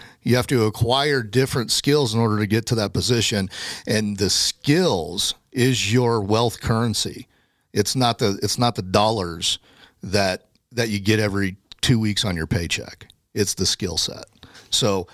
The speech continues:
effectively, long way around this, I always have a, a problem of making a, a, a short story long. Develop your skills, <clears throat> and the monetary gains come.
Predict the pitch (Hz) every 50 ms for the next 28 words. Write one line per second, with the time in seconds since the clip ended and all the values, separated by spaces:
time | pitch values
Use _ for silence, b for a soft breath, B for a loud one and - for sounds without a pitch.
0 | B B 120 107 - - 156 135 - - 143 117 107 110 107 104 101 107 110 113
1 | 117 113 117 113 107 98 98 98 101 104 104 110 110 113 110 - - B B B
2 | B B B B - 107 107 110 104 98 - 117 110 104 95 95 92 90 92 95
3 | - - - 117 101 - - 107 104 107 113 107 110 95 87 98 101 95 95 -
4 | 110 101 92 92 90 90 - - 90 92 101 - - - - 98 82 - - 117
5 | 104 110 - - 120 101 90 90 98 90 92 110 117 127 - _ _ _ _ _
6 | _ _ _ _ _ _ _ _ - 120 104 92 123 120 120 120 101 117 98 -
7 | - - - 127 117 104 92 - - - - - - _ _ _ _ _ _ _
8 | _ _ _ _ - - - - 110 90 92 _ - - 131 117 110 101 104 113
9 | 120 120 113 - - 104 98 98 87 98 95 90 85 - - - - - -